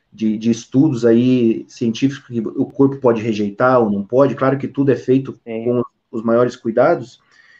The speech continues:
Speaker 1: Como é que fica a tua cabeça nessa hora? Porque você, cara, sempre cheio de energia, sempre querendo trabalhar, sempre cuidando das crianças, tudo. É, é pensamento positivo, né, Ramon? Não tem como ser diferente, né?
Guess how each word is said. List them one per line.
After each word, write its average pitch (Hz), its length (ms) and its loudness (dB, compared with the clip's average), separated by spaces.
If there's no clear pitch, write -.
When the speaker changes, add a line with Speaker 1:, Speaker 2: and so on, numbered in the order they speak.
Speaker 1:
Como 156 160 2
é - 60 4
que - 100 -8
fica 202 240 0
a 190 40 -2
tua 185 120 2
cabeça 170 540 4
nessa 143 280 -2
hora? 123 440 4
Porque - 180 -6
você, 185 480 0
cara, 143 260 -6
sempre 175 320 -10
cheio 175 200 0
de 170 80 -2
energia, 151 520 -4
sempre - 240 -12
querendo 143 220 -10
trabalhar, 131 480 -2
sempre 139 500 -8
cuidando 135 300 0
das 123 140 -8
crianças, 135 600 -4
tudo. 139 500 -6
É, 113 720 0
é 139 100 -2
pensamento 196 460 0
positivo, 269 460 -2
né, 175 100 0
Ramon? 135 360 -2
Não 117 80 -4
tem 175 120 -2
como 196 160 -4
ser 196 140 -6
diferente, 151 500 -4
né? 135 200 -14